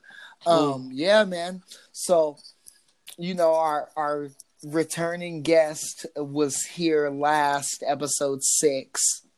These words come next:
Speaker 1: You
Speaker 2: Mm.
Speaker 1: guys may have, uh, seen him on Instagram. You may know him from such paintings as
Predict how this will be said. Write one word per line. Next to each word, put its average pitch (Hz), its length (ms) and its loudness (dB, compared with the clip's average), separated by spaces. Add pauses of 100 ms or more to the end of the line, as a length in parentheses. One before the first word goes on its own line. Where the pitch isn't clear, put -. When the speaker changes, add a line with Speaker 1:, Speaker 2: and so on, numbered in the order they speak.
(340)
Speaker 1:
You - 60 -6
Speaker 2:
Mm. 127 320 0
Speaker 1:
guys 147 420 2
may 151 280 2
have, 156 260 -2
uh, 147 280 2
seen 151 300 -2
him 147 220 -6
on 147 120 -4
Instagram. 139 880 -4
You 147 180 0
may 147 240 0
know 147 260 0
him 139 440 -6 (260)
from 156 180 0
such 156 420 2
paintings 147 600 -4
as 135 440 0